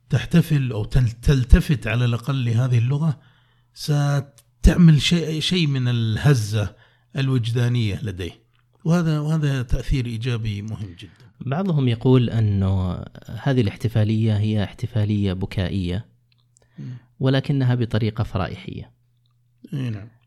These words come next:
Speaker 2: يعني هو زي اللي يضحك وهو يصيح.
Speaker 1: صحيح. أنا أقول لهذولي لا تبكي ولا تفرح. <laughs> أنا ودي إنه اليوم العالمي للغة العربية إنه أكثر، وقلتها، قلتها إنه يعني أكثر من مرة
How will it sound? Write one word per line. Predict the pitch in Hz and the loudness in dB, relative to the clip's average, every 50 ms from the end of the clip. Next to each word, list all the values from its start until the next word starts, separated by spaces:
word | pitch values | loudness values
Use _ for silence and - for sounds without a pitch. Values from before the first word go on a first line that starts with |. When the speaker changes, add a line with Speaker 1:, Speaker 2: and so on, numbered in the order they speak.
| _ _ _ | _ _ _
Speaker 2:
يعني | 131 113 110 113 113 113 113 110 | -4 -2 -2 0 0 0 0 -2
هو | 107 120 123 117 107 - 107 113 113 | -2 -2 -2 -4 -4 -2 -2 -4 -2
زي | 110 127 123 113 104 | -2 -2 -2 -2 -2
اللي | 101 104 101 104 101 90 92 90 85 87 - | -4 -4 -6 -6 -6 -6 -6 -8 -8 -6 -6
يضحك | 117 120 - - 123 - - | -6 -6 -6 -10 -10 -6 -6
وهو | 101 101 104 92 - - - - | -6 -4 -4 -6 -6 -8 -10 -10
يصيح. | - - - - 107 - - - _ _ _ _ _ _ _ _ _ _ | -10 -12 -10 -12 -14 -14 -16 -20 _ _ _ _ _ _ _ _ _ _
Speaker 1:
صحيح. | _ - - - 170 131 117 117 104 - - _ _ _ _ _ _ _ _ - | _ -20 -12 -10 -8 -8 -6 -8 -10 -10 -14 _ _ _ _ _ _ _ _ -8
أنا | 185 180 180 175 170 | -4 -4 -2 -2 -4
أقول | 165 165 180 170 156 | -4 -4 -2 0 0
لهذولي | 147 156 151 175 175 165 151 151 160 | 0 0 0 -2 -2 -2 -2 -2 0
لا | 170 190 175 | 0 -2 -2
تبكي | - - 208 - - - | -2 -4 -6 -6 -6 -6
ولا | 185 160 135 120 | -6 -4 -6 -6
تفرح. | 113 - 143 - - - 110 - - | -8 -8 -12 -12 -12 -14 -14 -10 -2
<laughs> | - - - - - - - - - - - - - - _ _ _ - | 0 0 0 0 -6 -14 -18 -18 -20 -20 -20 -20 -20 -20 _ _ _ 2
أنا | 196 208 208 | 4 4 6
ودي | 190 202 202 160 147 151 175 185 | 6 4 2 2 0 0 0 0
إنه | 185 180 170 147 143 160 | 0 2 2 4 4 4
اليوم | 190 196 190 180 | 2 0 0 -2
العالمي | 175 160 185 185 165 165 | -2 -2 -2 0 0 0
للغة | 170 165 170 | 0 0 -2
العربية | 170 143 147 151 156 156 170 180 185 196 208 190 - - _ _ _ _ _ _ 226 | -2 -2 -2 -2 -2 -2 -2 -2 -2 0 -2 -2 -4 -8 _ _ _ _ _ _ 0
إنه | 190 196 190 190 185 165 - - - - - - - - _ _ _ _ _ _ _ _ _ _ _ _ _ _ _ _ _ _ | 2 2 4 6 4 4 4 2 -8 -20 -20 -20 -20 -20 _ _ _ _ _ _ _ _ _ _ _ _ _ _ _ _ _ _
أكثر، | - 226 - - - 208 180 160 | -4 -4 -2 0 2 2 4 4
وقلتها، | 160 - - 170 165 240 214 - - 147 113 120 120 110 110 107 107 107 113 | 0 -2 -4 0 2 2 2 4 4 4 6 6 4 2 0 -2 -4 -6 -8
قلتها | 120 139 156 190 170 - 170 151 143 | -8 -4 -2 -2 0 2 2 4 4
إنه | 143 135 131 | 2 2 0
يعني | 131 123 120 120 117 120 123 120 120 127 139 | 0 0 0 -2 -2 -2 -2 -2 -2 -4 -6
أكثر | 123 - - 127 113 | -6 -2 -2 -2 0
من | 113 113 107 | 0 0 0
مرة | 104 104 101 90 92 95 101 - | 0 -2 -4 -6 -10 -16 -18 -20